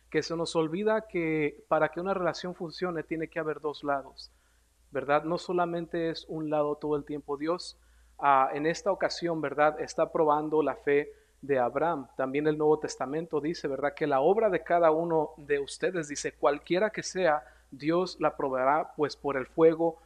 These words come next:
será pasada. Y esto nos pone a pensar a nosotros y decimos, ¿cuántas veces hemos nosotros fallado? Ni siquiera a veces tenemos en cuenta o en mente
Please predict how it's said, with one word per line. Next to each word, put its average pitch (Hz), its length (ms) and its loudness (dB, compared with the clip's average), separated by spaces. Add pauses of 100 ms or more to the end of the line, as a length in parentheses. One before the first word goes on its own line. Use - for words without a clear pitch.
será 135 440 2
pasada. 120 480 -4 (380)
Y 175 140 6
esto 208 180 2
nos 233 160 2
pone 226 180 2
a 220 80 -2
pensar 214 300 2
a 214 60 4
nosotros 208 420 -4
y 190 40 -2
decimos, 165 640 -4 (920)
¿cuántas 180 340 -2
veces 170 580 -4
hemos 147 540 -4
nosotros 135 480 -8
fallado? 120 400 -8 (880)
Ni 180 140 2
siquiera 202 460 4
a - 20 6
veces 226 260 4
tenemos 202 400 0
en 156 140 -2
cuenta 202 420 0
o 147 140 2
en 131 100 -4
mente 151 540 0